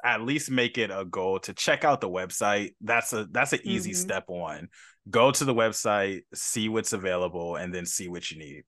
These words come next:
Speaker 1: That's our ask
Speaker 2: Yeah.
Speaker 1: on this podcast. Just, just do the step one and see if step two and
Speaker 2: Yeah.
Speaker 1: three comes after. <laughs>
Speaker 2: <laughs>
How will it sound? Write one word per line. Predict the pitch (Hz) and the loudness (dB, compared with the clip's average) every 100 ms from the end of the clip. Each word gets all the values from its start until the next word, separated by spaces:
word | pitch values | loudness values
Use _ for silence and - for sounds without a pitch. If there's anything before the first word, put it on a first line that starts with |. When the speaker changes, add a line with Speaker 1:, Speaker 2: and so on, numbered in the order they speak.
| - - _ | -20 -20 _
Speaker 1:
That's | 107 113 - | 2 4 6
our | 107 92 | 6 6
ask | 95 90 90 | 4 2 2
Speaker 2:
Yeah. | 104 | -2
Speaker 1:
on | 85 | -6
this | 87 - | -6 -4
podcast. | 92 87 - 90 82 82 | 0 0 0 -2 -2 -4
Just, | 101 90 - | -6 -6 -6
just | - 104 | -8 -4
do | 110 117 | -2 -2
the | |
step | 117 - 98 85 | 0 0 -2 -2
one | 78 - - _ - | -10 -12 -18 _ -10
and | 90 | -6
see | - 101 95 | -4 -4 -6
if | - | -6
step | - 98 90 | -2 -2 -2
two | 277 175 | -2 -2
and | 185 | -2
Speaker 2:
Yeah. | |
Speaker 1:
three | 175 175 | -4 -6
comes | 170 170 | -6 -6
after. | 170 - - - - - | -4 -6 -6 -12 -14 -10
<laughs> | 139 - _ _ _ | -12 -12 _ _ _
Speaker 2:
<laughs> | 302 339 - 302 254 | 0 2 4 4 4